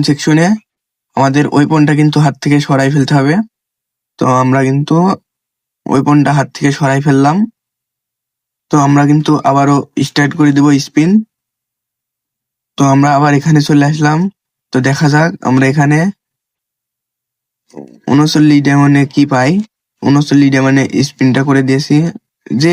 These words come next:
গতি ভাই, এমন হয় লাস্ট পর্যন্ত নিয়ে গিয়ে দিবে। তো এইখানে আমি আগে গোল্ড রয়্যালে কিছু স্পিন করে আসি। তো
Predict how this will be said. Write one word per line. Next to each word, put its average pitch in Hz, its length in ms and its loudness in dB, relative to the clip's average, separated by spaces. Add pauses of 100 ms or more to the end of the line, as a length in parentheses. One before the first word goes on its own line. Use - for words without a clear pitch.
(120)
গতি 139 340 0
ভাই, 113 180 -4 (840)
এমন 143 300 0
হয় 180 180 2 (500)
লাস্ট 143 300 -2
পর্যন্ত 143 440 2 (540)
নিয়ে 143 180 4 (100)
গিয়ে 139 260 2
দিবে। 107 220 -2 (1120)
তো 139 80 -4 (200)
এইখানে 151 360 0 (1700)
আমি 147 240 -2
আগে 151 180 0 (240)
গোল্ড 135 200 4
রয়্যালে 139 280 0
কিছু 131 160 -2 (440)
স্পিন 143 280 0
করে 117 200 0
আসি। 120 180 -8 (960)
তো - 40 -6